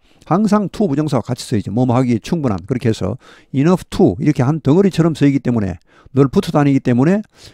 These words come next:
길어지니까 뒤로 빠지죠. 예, 그런데 enough이 이제 형용사가 돼버리면요. 이렇게 명사를 꾸밀 때는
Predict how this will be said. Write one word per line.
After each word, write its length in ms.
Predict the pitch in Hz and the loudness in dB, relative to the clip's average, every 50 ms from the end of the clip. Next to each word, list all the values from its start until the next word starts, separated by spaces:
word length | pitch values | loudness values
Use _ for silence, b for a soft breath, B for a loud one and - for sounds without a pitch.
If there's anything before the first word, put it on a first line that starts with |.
| b _ | b _
길어지니까 680 | - 190 196 185 147 151 143 139 127 - - 170 185 - b b b b | 2 4 4 4 4 4 2 2 0 0 -2 -4 -4 -6 b b b b
뒤로 240 | - 143 160 180 156 | 0 2 2 2 2
빠지죠. 640 | - 120 127 143 165 180 - - 95 101 135 156 - _ _ _ _ _ _ _ _ _ _ _ _ _ _ - | 0 -2 -2 -2 -2 -2 -4 -4 -4 -4 -4 -6 -8 _ _ _ _ _ _ _ _ _ _ _ _ _ _ 0
예, 220 | 123 113 107 95 92 - | 2 2 2 2 0 2
그런데 580 | - 180 175 135 110 127 143 127 95 87 87 - _ _ _ _ b b b b b b b b b b b b b - | 2 2 2 2 2 2 2 2 2 -2 -6 -12 _ _ _ _ b b b b b b b b b b b b b -2
enough이 520 | 123 135 170 226 254 269 254 269 208 175 170 165 | 0 2 4 4 4 4 4 2 2 0 0 -2
이제 440 | 151 151 151 139 127 110 104 95 92 | 0 2 2 4 4 2 0 -2 -2
형용사가 580 | - - 170 208 262 294 302 - 311 349 349 | 0 2 4 6 6 4 4 2 0 0 2
돼버리면요. 680 | 320 285 160 143 127 113 101 95 87 90 92 107 139 160 - _ _ _ _ - | 2 2 2 4 4 2 2 0 -2 -4 -4 -6 -6 -8 -10 _ _ _ _ -2
이렇게 180 | 151 147 139 | 0 0 0
명사를 400 | 117 110 123 143 139 202 233 233 165 | 0 0 0 2 2 2 0 0 0
꾸밀 220 | - 165 147 123 | 0 0 0 0
때는 400 | - 123 101 98 98 117 147 147 | 0 -2 -2 -2 -4 -6 -8 -10